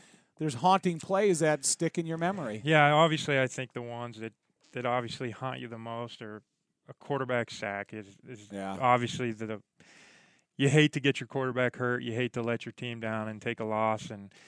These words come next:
Speaker 2: um, you know, the other thing that really eats me up too is if, if I'm out there and, you know, it's, it's a scoring play and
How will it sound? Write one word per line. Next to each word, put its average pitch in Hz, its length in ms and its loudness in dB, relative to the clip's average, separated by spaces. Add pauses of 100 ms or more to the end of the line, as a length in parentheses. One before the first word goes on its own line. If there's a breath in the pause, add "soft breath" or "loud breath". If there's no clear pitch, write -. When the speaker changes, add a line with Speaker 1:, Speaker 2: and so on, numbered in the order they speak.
(280 soft breath)
Speaker 2:
um, 113 500 -2
you 147 160 -6
know, 143 160 2
the 131 80 4
other 156 160 6
thing 135 300 -4
that 120 100 -2
really 120 320 0
eats 120 280 -6
me 113 180 -12
up 113 180 -6
too 120 340 -4
is 110 100 -8
if, 113 140 -6 (280)
if 127 140 -12
I'm 113 180 -6
out 120 260 0
there 120 280 0
and, 107 220 -10 (380 soft breath)
you 120 80 -8
know, 110 400 -8
it's, - 180 -12
it's - 200 -12
a 110 40 -8
scoring 120 480 -8
play 117 460 -4 (260)
and 110 320 -10